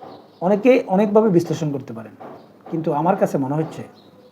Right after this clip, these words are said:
যে মনে হয় বড় দলগুলো বিগত সময়ে বাংলাদেশে যে আধিপত্য বিস্তার করেছে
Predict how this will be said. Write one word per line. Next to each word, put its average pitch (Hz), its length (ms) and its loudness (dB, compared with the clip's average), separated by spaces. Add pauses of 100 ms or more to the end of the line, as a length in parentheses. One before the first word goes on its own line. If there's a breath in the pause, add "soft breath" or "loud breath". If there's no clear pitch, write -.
(920)
যে 120 180 -12 (680)
মনে 139 200 -4
হয় 180 260 2 (920)
বড় 151 180 0
দলগুলো 160 500 2 (720)
বিগত 160 280 -4
সময়ে 160 400 -2
বাংলাদেশে 143 480 -4
যে 131 160 -8 (120)
আধিপত্য 196 460 -2
বিস্তার 139 320 -6
করেছে 110 300 -16